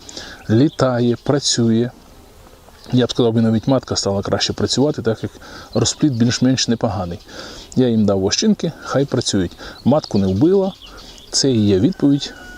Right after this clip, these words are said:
бджолярам-початківцям, як я й казав, які бояться робити якісь такі кардинальні міри. Тут було зроблено все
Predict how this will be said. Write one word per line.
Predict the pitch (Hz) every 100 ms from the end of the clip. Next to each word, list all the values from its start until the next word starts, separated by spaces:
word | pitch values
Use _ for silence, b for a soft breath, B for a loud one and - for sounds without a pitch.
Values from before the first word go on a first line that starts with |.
| -
бджолярам-початківцям, | 107 110 104 131 123 - 127 - 233 208 151 139
як | 160
я |
й | 135
казав, | 131 127 120
які | 104 -
бояться | 180 104 131 175 - 135
робити | 123 117 156 110
якісь | - 151
такі | - - 165
кардинальні | 117 110 117 131 127
міри. | 113 107 90 B B B B B
Тут | - 170
було | 135 123
зроблено | 104 143 127 120
все | 113 - 131